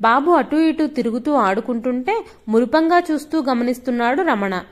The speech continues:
రమణ ముఖంలోని ఆనందాన్ని వింతగా చూస్తున్నాడు రాఘవయ్య. మెట్లెక్కేటప్పుడు కొడుకుతో అంకెలు చెప్పిస్తూ మాట్లాడుకుంటూ ఎక్కాడు రమణ. గుళ్ళో శుక్లాంబరధరం,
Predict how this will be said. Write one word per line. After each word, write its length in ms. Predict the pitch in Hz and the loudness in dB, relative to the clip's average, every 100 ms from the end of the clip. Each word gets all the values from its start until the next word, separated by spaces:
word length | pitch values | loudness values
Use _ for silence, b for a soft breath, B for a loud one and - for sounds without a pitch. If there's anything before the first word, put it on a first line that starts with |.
| b b - | b b -2
రమణ 260 | 226 254 | 0 2
ముఖంలోని 580 | 349 370 359 330 330 311 | 2 2 2 2 2 2
ఆనందాన్ని 760 | 233 208 269 285 262 254 381 392 - | 2 0 0 0 2 2 0 -2 -8
వింతగా 460 | 202 220 226 294 330 330 | -4 -2 0 0 0 0
చూస్తున్నాడు 480 | 240 - 247 247 392 | -6 -4 -2 0 2
రాఘవయ్య. 580 | 349 226 214 202 180 180 B B B | 2 0 0 -2 -4 -6 B B B
మెట్లెక్కేటప్పుడు 1040 | 240 240 330 359 349 320 262 - 240 359 359 B - | -2 -2 -2 -2 -2 -2 -2 -2 -2 0 -2 B 0
కొడుకుతో 420 | 254 254 302 339 | 2 2 0 0
అంకెలు 400 | 285 202 214 262 | 2 0 -2 -2
చెప్పిస్తూ 680 | 277 254 - 254 - - 415 | -2 -4 -4 -6 -6 -2 0
మాట్లాడుకుంటూ 840 | 262 214 220 254 254 254 247 254 | 2 -2 -2 -2 0 -2 -2 0
ఎక్కాడు 460 | 294 262 262 247 359 | 0 0 0 0 0
రమణ. 380 | 320 202 196 190 b b b b 220 | -2 -2 -4 -6 b b b b -4
గుళ్ళో 280 | 269 294 320 | 0 2 2
శుక్లాంబరధరం, 1040 | 311 226 254 262 269 262 254 247 240 247 | 2 -4 0 2 2 2 2 0 0 -4